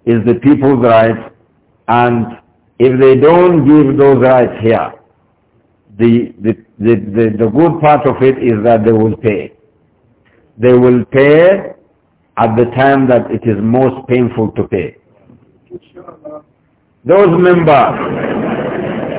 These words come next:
those members that collect those jeeps on behalf of the people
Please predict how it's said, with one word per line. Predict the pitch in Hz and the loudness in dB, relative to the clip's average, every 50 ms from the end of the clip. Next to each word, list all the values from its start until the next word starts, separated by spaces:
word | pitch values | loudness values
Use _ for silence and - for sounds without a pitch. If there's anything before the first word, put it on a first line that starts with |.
| - - - - - - - - - - - - 123 143 | -12 -12 -12 -12 -12 -14 -14 -14 -14 -14 -12 -4 0 2
those | 170 190 196 180 | 2 4 4 2
members | 165 165 170 170 170 170 170 165 170 165 165 165 160 - - 135 | 2 0 0 0 0 0 2 2 4 4 4 4 2 0 0 0
that | 143 143 127 127 - - | 2 2 2 0 0 0
collect | 139 143 151 156 147 143 143 | 2 2 4 2 2 2 4
those | 147 147 143 131 117 120 | 4 4 4 4 2 2
jeeps | 135 139 131 - - - - - | 2 2 2 0 -4 -8 -8 -4
on | - 127 127 127 120 | -2 -2 0 0 0
behalf | 127 123 135 147 143 110 131 | 0 2 2 2 2 2 2
of | 131 120 117 | 0 0 0
the | 117 - | 0 0
people | - 127 123 - 104 87 - | 0 -2 -2 -2 -6 -10 -12